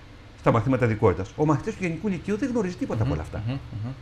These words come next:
Speaker 1: Και από, έτσι, επαφή που έχω με γνωστούς καθηγητές, ειδικά στα τεϊ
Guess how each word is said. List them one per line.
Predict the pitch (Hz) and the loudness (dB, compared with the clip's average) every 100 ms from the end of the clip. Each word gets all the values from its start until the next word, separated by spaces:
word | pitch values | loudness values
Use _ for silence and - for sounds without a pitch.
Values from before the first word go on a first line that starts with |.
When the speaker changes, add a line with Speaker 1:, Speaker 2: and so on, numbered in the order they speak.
| - - - - | -16 -16 -16 -8
Speaker 1:
Και | - 156 | 2 4
από, | 131 127 117 113 95 104 | 4 4 4 4 2 0
έτσι, | 175 202 | -2 0
επαφή | 165 170 | 0 0
που | - 131 | 0 2
έχω | 131 151 196 | 2 0 -4
με | 208 | -4
γνωστούς | 180 151 180 | -2 -4 -4
καθηγητές, | 196 147 113 95 104 107 | -4 0 0 2 2 2
ειδικά | 135 131 | -2 -2
στα | 180 151 | -2 -2
τεϊ | - 98 95 | 0 2 2